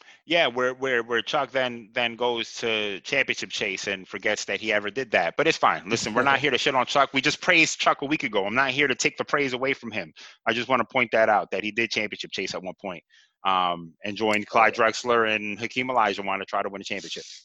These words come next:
Speaker 2: Oh, and, and then Scottie Pippen joined that
Speaker 1: And,
Speaker 2: team
Speaker 1: oh,
Speaker 2: later.
Speaker 1: and Scottie Pippen joins that team, yes, and big-headed Kevin Willis,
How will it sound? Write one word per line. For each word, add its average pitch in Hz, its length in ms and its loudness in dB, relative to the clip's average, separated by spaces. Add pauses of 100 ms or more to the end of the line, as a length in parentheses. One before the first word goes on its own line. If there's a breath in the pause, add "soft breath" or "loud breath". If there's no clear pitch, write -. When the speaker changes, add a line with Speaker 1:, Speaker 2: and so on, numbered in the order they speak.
(320)
Speaker 2:
Oh, 156 400 2
and, 120 560 -2 (140)
and 120 120 -6
then 107 160 -6
Scottie 143 300 0
Pippen 123 560 -2
joined 117 220 -2
that 117 80 0
Speaker 1:
And, 156 80 -4
Speaker 2:
team 110 180 -6
Speaker 1:
oh, 147 80 6
Speaker 2:
later. 135 120 2
Speaker 1:
and 123 100 -2
Scottie 156 300 6
Pippen 151 260 0
joins 107 240 -2
that 101 180 0
team, 101 280 -6
yes, 110 240 0
and 98 140 -4
big-headed 131 520 2
Kevin 135 260 -2
Willis, 139 420 -4